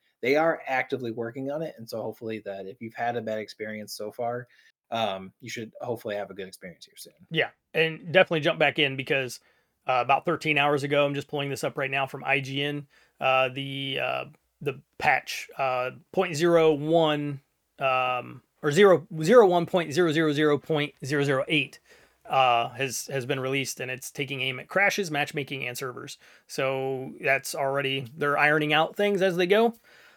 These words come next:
Speaker 2: Um, it, maybe I'm too patient. Uh, I, I probably get, uh, dinged for that here and there, I'm assuming. But the, the fun factor completely outweighs the problem factor for me in this game.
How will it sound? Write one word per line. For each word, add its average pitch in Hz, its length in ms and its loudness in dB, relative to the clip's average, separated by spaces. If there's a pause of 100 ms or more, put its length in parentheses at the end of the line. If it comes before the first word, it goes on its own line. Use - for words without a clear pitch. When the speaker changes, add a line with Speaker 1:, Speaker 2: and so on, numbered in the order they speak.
(120)
Speaker 2:
Um, 139 540 4 (380)
it, 233 120 6
maybe 254 380 6
I'm 202 360 4
too 202 140 -2
patient. 170 640 2
Uh, 156 40 -4
I, 143 500 4
I 147 100 0
probably 160 440 4
get, 147 440 -2
uh, 135 160 -2
dinged 139 380 -2
for 143 100 -6
that 139 260 0
here 139 160 -4
and 135 120 -8
there, 135 300 -4
I'm 135 200 -4
assuming. 139 460 -8 (400)
But 143 260 2 (560)
the, 165 960 -4 (1400)
the 180 140 6
fun 285 360 6
factor 285 680 2 (720)
completely 214 640 2
outweighs 175 600 4
the 131 80 -2
problem 151 460 6
factor 127 400 0
for 135 160 -10
me 131 160 -6
in 131 80 -8
this 127 160 -8
game. 131 380 -6